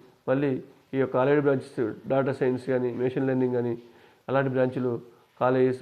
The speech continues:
పెంచుకుంటూ ఉన్నాయి. రియల్ నిజానికి ఐటీ కూడా చాలా మంచి బ్రాంచ్. ఇది కూడా, ఆ, computer science and engineeringతో ఈక్వల్‌గా డిమాండ్ ఉన్న బ్రాంచ్.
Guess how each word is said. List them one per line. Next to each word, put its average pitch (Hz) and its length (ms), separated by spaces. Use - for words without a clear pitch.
పెంచుకుంటూ 127 480
ఉన్నాయి. 117 300
రియల్ 147 220
నిజానికి 156 400
ఐటీ 147 280
కూడా 147 380
చాలా 160 180
మంచి 139 240
బ్రాంచ్. 113 320
ఇది 123 120
కూడా, 151 200
ఆ, 117 520
computer 160 360
science 151 240
and 156 120
engineeringతో 147 480
ఈక్వల్‌గా 151 520
డిమాండ్ 127 340
ఉన్న 120 80
బ్రాంచ్. 117 360